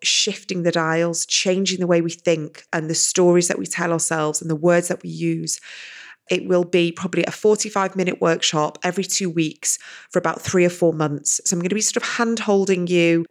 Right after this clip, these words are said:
helping you make decisions and choices that feel right and aligned with you.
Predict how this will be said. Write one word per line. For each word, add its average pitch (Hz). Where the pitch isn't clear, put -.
helping 220
you 208
make 196
decisions 190
and 170
choices 208
that -
feel 180
right 175
and 180
aligned 175
with 175
you. 165